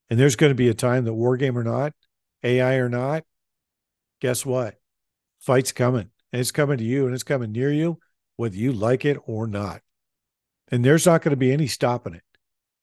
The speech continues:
There's not gonna be some conversation where people, you know, they get the better sense of, of the situation. No.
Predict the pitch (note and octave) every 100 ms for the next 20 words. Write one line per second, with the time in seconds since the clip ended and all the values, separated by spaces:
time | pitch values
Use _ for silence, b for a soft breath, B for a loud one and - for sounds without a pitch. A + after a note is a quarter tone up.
0 | _ _ _ _ - B2+ C3+ C#3+ D#3 C3+
1 | C3+ C3 B2 A2 b b b - - C#3+
2 | A2+ C#3 C3+ C3 B2 - D3 B2+ D3 A#2
3 | A2+ A2 C3+ A2+ B2+ G#2+ b b b b
4 | B2+ B2 A2 G#2 _ _ _ _ _ _
5 | _ _ _ - C#3 C#3 D#3 C#3 F#2+ C3
6 | B2+ A2 - B2+ A2+ C3 G2 - _ -
7 | A2+ F#2 - _ _ _ _ C#3+ - C#3+
8 | - A#2+ A#2+ - A2 C3 B2+ -